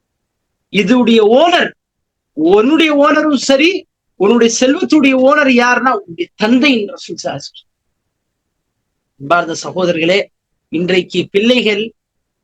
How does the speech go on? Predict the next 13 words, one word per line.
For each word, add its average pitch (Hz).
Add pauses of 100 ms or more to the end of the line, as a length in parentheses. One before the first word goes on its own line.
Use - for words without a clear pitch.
(960)
அஹ், 214 (240)
நம் 190
முஸ்லிம் 277
பிள்ளைகள் 233 (1120)
அவங்க 233 (400)
தாய் 277
தந்தை 269
கிட்ட 240 (140)
பேசுறத 262 (240)
பார்த்தா 269 (1300)
என்னமோ 277 (160)
சினிமாக்கள்லயும் 277
சீரியல்கள்லயும் 262